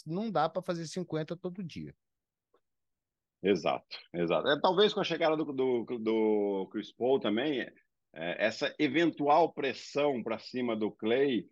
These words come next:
Speaker 2: ela dissipe um pouco, né? E, e aí, é claro,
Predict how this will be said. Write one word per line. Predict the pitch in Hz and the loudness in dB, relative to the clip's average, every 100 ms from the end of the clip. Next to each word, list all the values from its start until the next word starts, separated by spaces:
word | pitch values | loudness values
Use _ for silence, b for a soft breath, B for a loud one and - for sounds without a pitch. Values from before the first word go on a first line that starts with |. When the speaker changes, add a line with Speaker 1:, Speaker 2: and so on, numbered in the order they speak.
| b _ _ | b _ _
Speaker 2:
ela | 107 117 131 131 131 123 120 | 0 4 6 6 4 2 0
dissipe | 117 135 - - 165 170 | -4 -14 -14 -10 -8 -6
um | 170 | -8
pouco, | 170 120 95 - _ - | -6 -6 -6 -14 _ -12
né? | 92 98 120 110 | -6 -2 -2 -4
E, | 92 101 101 101 101 98 92 | -2 0 2 4 4 2 0
e | 101 | 2
aí, | 101 | 2
é | 143 | 2
claro, | - 98 80 | 0 0 -2